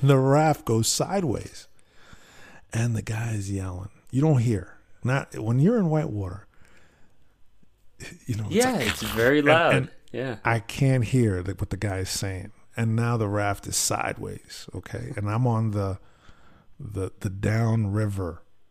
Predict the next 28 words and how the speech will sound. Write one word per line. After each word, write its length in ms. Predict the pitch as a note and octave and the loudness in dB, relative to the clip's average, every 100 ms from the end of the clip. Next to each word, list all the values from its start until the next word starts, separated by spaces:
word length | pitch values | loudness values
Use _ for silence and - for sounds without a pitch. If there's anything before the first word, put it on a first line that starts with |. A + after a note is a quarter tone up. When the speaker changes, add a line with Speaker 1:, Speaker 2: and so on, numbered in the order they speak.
| - - - | -20 -20 -8
Speaker 1:
side, 600 | - - G#2+ F2 F2 F2 - - - | 0 2 2 2 -4 -12 -18 -20 -10
all 80 | F#2 | -6
right, 300 | G2 A#2+ - - | -4 -4 -6 -4
of 180 | G#2+ F#2+ | -4 -2
the 80 | G2+ | -2
raft. 600 | G#2 F#2+ - - - - - - - - - - - - - - - | -2 -2 -4 -14 -16 -18 -20 -20 -20 -20 -20 -20 -20 -20 -20 -10 -2
And 500 | A#2+ G#2 G#2 G2+ G2+ - | 0 0 0 -4 -4 -6
it 180 | - | -4
goes 300 | - A#2 A2+ A2+ | -2 0 0 0
down 260 | G#2+ G#2 | -2 0
like 120 | G2+ G2 | -2 -4
one 140 | G2 | -4
of 60 | G#2 | -2
those 180 | F#2+ - | -4 -4
steps, 600 | - A2 G2+ - - - - - - - | -2 -2 -2 -6 -10 -10 -18 -20 -18 -12
right? 320 | G#2+ C3+ E3+ - - _ - - - _ - | -8 -8 -8 -14 -20 _ -20 -20 -20 _ -6
And 160 | A#2+ G#2 | -4 -2
I 340 | A2 A2 A2+ | -4 -2 -4
go, 480 | A2 G#2+ G2+ G#2 A2+ - _ - | -4 -4 -4 -4 -8 -16 _ 0
pew! 160 | - - - - - - _ - - | 0 0 -8 -20 -20 -20 _ -16 -8
Speaker 2:
Out. 120 | - | 0
Speaker 1:
Like, 180 | B2+ B2 | 2 4
it 100 | C#3+ | 4
happened 460 | D#3 E3 D#3 C3 | 4 2 2 0
so 220 | A2+ - C#3+ | 2 6 6
Speaker 2:
Oh, 120 | D3 | 6
yeah. 80 | A#2 | 2
Speaker 1:
fast. 640 | A#2 G#2+ G#2 G2+ G2+ G2+ | 0 2 -2 -4 -8 -10